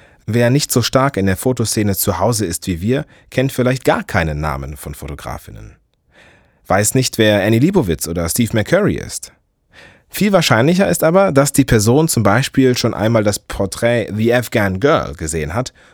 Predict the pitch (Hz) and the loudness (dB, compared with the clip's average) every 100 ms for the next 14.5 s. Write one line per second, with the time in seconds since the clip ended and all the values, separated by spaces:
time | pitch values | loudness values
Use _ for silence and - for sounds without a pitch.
0 | _ 113 110 104 104 113 - 120 117 98 | _ -2 -2 -2 -2 -2 -2 -2 0 0
1 | 104 110 110 104 107 104 92 90 82 - | 0 0 0 0 0 0 0 -2 -4 -8
2 | 104 104 - 73 - - - - - _ | -6 -6 -8 -14 -14 -16 -16 -16 -20 _
3 | _ _ _ _ - - - _ _ 113 | _ _ _ _ -20 -20 -20 _ _ -2
4 | 143 180 175 _ 117 131 127 107 95 208 | 2 2 0 _ 0 2 4 2 4 2
5 | - 82 82 87 92 98 117 131 151 - | 2 0 0 0 0 0 2 2 2 -2
6 | - - 208 - 113 104 107 - 104 104 | -6 -2 -2 2 2 2 0 -4 -4 -2
7 | 110 113 - 104 - 202 71 69 - - | -4 -4 -4 -4 -2 -4 -4 -10 -12 -14
8 | - - - - - _ _ _ _ _ | -16 -16 -16 -16 -18 _ _ _ _ _
9 | _ - - _ _ _ - 139 190 202 | _ -20 -20 _ _ _ -2 2 2 2
10 | 151 143 123 117 127 110 180 220 - - | 4 4 4 0 0 0 -2 -2 -8 -2
11 | 123 151 147 - 104 110 - 143 165 160 | -2 0 -2 -2 -4 -4 0 0 2 0
12 | 151 - 139 131 120 - 123 120 - 101 | 0 0 0 0 -2 0 0 0 -4 -4
13 | 107 101 90 87 85 - - 78 73 73 | -4 -2 -2 -2 -6 -8 -10 -10 -10 -12
14 | 76 - - - - | -12 -12 -14 -16 -18